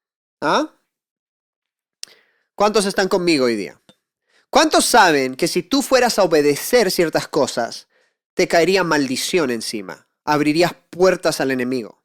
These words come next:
¿Cuántos saben que hoy en día mucho del gobierno están estableciendo leyes anti-Dios, anticristianas, anticristo? Y que hay muchas de las cosas que van a empezar a pasar en el mundo que nosotros vamos a,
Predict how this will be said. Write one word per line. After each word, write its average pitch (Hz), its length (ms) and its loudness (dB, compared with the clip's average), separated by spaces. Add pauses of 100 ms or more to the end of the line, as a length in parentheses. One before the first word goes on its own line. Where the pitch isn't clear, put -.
(760)
¿Cuántos - 320 0
saben 220 240 4
que 208 100 2
hoy 233 140 2
en 151 180 2
día 185 240 2
mucho 196 340 0
del 165 160 2
gobierno 131 760 0
están 170 240 -4
estableciendo 156 560 -2
leyes 135 600 0 (420)
anti-Dios, 165 1120 2
anticristianas, 160 1120 -2
anticristo? 139 720 -8 (2000)
Y 175 80 -4
que 170 120 2
hay 160 60 2
muchas 220 380 0
de 202 80 0
las 185 140 -2
cosas 208 380 -2
que 160 140 -2
van 170 200 0
a 233 40 0
empezar 180 400 -2
a 160 120 0
pasar 214 420 -2
en 160 120 -2
el 127 100 -2
mundo 120 480 -6 (300)
que 190 100 4
nosotros 190 480 0
vamos 202 340 2
a, 175 140 0